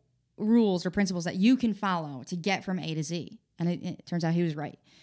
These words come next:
right? And him instilling that hope, even though it wasn't a hundred percent for him, him, him giving me that hope and that confidence and that support allowed me to get from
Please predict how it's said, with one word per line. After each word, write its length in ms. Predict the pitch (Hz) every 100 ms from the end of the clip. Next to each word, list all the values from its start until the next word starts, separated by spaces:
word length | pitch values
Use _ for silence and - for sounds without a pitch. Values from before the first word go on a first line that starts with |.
| _
right? 120 | 175
And 100 | 165
him 140 | 175 208
instilling 480 | 196 - 190 214 220
that 180 | 214
hope, 240 | 196 233 247
even 260 | 208 214
though 140 | 220 208
it 60 |
wasn't 240 | 190 196 175
a 20 |
hundred 320 | 170 214 202
percent 300 | 202 190 196
for 80 | 185
him, 200 | 180 202 208 -
him, 240 | - 226 226 -
him 320 | 202 214 190
giving 440 | 165 202 226 233 196
me 300 | 185 190 170
that 380 | 156 165 180
hope 280 | 170 180 214 185
and 180 | 175
that 240 | 170 170 -
confidence 540 | 180 180 185 226 208
and 120 | 165 156
that 180 | 170 -
support 480 | 175 - 175 202 - - -
allowed 520 | 185 180 175 180 190
me 200 | 180 170
to 440 | 156 165 156 151 147 _ _ _
get 240 | 180 170
from 560 | - 180 170 165 160 165